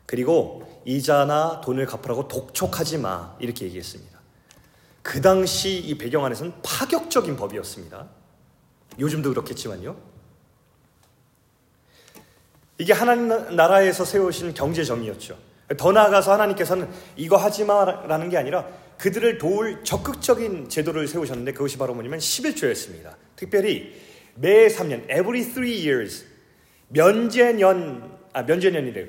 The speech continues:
십일 조를 하게 하셨습니다. 십일 조. 그래서 삼 년마다 모든 사람은 그 해에 벌어진 소득의 십 퍼센트를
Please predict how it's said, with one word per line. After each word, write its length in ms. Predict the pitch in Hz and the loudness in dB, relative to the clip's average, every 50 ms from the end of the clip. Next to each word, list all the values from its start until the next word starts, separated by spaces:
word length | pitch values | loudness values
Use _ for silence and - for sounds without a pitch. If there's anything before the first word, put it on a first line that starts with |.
| - - | -12 -6
십일 440 | - - - - 311 339 330 285 | -2 0 0 0 0 0 -2 -2
조를 280 | - - 262 190 196 175 | 0 0 0 2 2 0
하게 160 | 147 139 135 | 0 -2 -2
하셨습니다. 560 | 117 - - - - - 95 85 85 - - _ _ _ _ | -4 -4 -6 -12 -14 -14 -16 -20 -20 -20 -20 _ _ _ _
십일 320 | - - - 175 160 - - | -16 -16 -14 -12 -14 -14 -14
조. 160 | - - - _ _ _ _ _ _ _ _ _ _ _ _ _ _ _ _ _ _ - - - - | -18 -20 -20 _ _ _ _ _ _ _ _ _ _ _ _ _ _ _ _ _ _ -20 -20 -10 -2
그래서 460 | - 196 202 233 180 - - - - - | 0 4 6 6 4 4 -2 -12 -12 -10
삼 240 | - - - 277 294 | -6 -4 0 2 6
년마다 360 | 294 302 277 269 262 262 254 | 6 6 6 6 6 6 4
모든 320 | - - 220 247 285 294 | 4 4 0 0 0 -2
사람은 460 | 269 - 226 226 208 180 139 - 190 - - - - - - - - - - _ _ _ _ _ - | 0 2 4 4 4 4 2 -2 -6 -6 -12 -16 -20 -20 -20 -20 -20 -20 -20 _ _ _ _ _ -14
그 140 | - - 220 | -8 -4 -2
해에 580 | 262 269 254 202 226 269 269 254 254 247 247 | 0 0 0 0 0 2 4 6 6 6 6
벌어진 420 | 254 160 185 202 208 196 220 214 208 | 4 4 4 4 4 2 0 -4 -4
소득의 460 | 202 - 277 277 - 240 196 233 220 | -4 -4 -6 -4 -4 -2 0 0 2
십 280 | 220 - 302 311 320 | 2 2 0 0 2
퍼센트를 680 | - 285 269 269 240 214 - 196 208 208 151 - - - | 2 2 2 2 0 0 0 -2 0 0 -2 -4 -8 -18